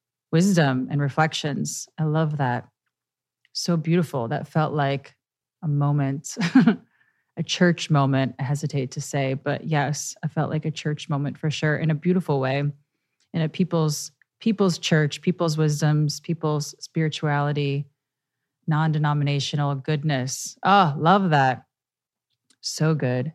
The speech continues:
Thank you for your message. Thank you for being connected, breathing. And you never know where something's gonna just come out and pull you in a good direction.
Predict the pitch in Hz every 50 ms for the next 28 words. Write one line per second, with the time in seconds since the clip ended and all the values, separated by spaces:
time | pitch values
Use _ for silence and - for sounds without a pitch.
0 | _ - 175 165 151 143 - 165 160 151 147 - - 143 139 131 135 123 123 120
1 | - - 139 131 131 135 - - 139 135 135 - 147 139 143 139 - - 135 135
2 | 131 135 135 _ _ _ _ _ _ _ _ _ _ _ _ - 151 151 143 -
3 | 147 143 127 123 - - - 139 135 139 147 151 156 151 _ _ _ _ - 165
4 | 156 151 151 151 143 147 143 147 147 156 170 175 - _ _ _ _ _ _ _
5 | _ _ _ _ _ _ _ _ _ _ _ _ _ _ _ _ _ _ _ _
6 | _ _ - 180 175 170 175 175 170 175 185 185 214 202 226 220 214 220 233 240
7 | 180 135 135 151 156 147 _ _ _ _ _ _ _ _ _ _ _ _ _ _
8 | _ _ _ _ _ - 180 175 - - - 180 - - 180 165 - - 185 175
9 | 170 160 160 170 156 - - - - - - 180 170 170 175 175 175 175 175 -
10 | - _ - 165 160 160 160 156 156 160 156 156 156 156 - _ _ _ _ _
11 | _ _ _ - - - - 180 175 180 175 165 165 160 156 143 143 139 - 139
12 | 131 131 127 123 110 117 - - - - 254 254 190 185